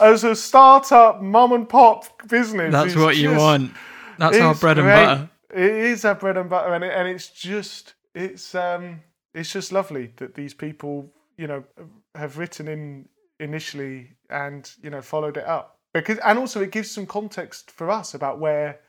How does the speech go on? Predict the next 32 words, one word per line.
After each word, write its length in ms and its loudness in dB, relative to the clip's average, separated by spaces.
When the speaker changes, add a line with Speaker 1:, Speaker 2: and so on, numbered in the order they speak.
Speaker 1:
people 260 -12
are 80 -6
at. 240 -10
It's 220 -18
a 20 -16
lovely 320 -16
thing. 380 -20
Speaker 2:
Yeah. 320 -6
Speaker 1:
Um, 760 -12
Speaker 2:
And, 200 -2
Speaker 1:
and, 120 -14
yeah, 120 -2
Speaker 2:
and, 120 -4
Speaker 1:
thank 260 0
Speaker 2:
and 40 -16
Speaker 1:
you, 60 -12
George, 320 -12
for 160 -16
following 400 -8
up 180 -20
on 140 -18
that. 160 -20
Speaker 2:
And 420 -4
yeah, 400 0
I 40 -4
mean, 200 -2
whenever 280 0
we 180 0
read 260 -2
something 420 -8
out, 220 -8
I'm, 280 -10